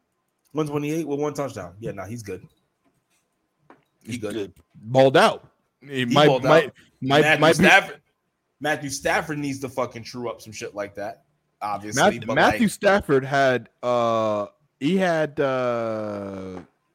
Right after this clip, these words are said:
Speaker 2: Derek Carr numbers here. One for
Speaker 1: Yeah, he
Speaker 2: three.
Speaker 1: did, he, he did not have a good game.
Speaker 2: Yee. Um,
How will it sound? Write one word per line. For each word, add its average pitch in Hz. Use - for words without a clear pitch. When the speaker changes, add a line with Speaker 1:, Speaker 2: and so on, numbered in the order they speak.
Speaker 2:
Derek 151
Carr 120
numbers 104
here. 95
One 135
for 131
Speaker 1:
Yeah, 135
he 123
Speaker 2:
three. 147
Speaker 1:
did, 185
he, 156
he 147
did 117
not 120
have 113
a -
good 101
game. 98
Speaker 2:
Yee. 175
Um, 120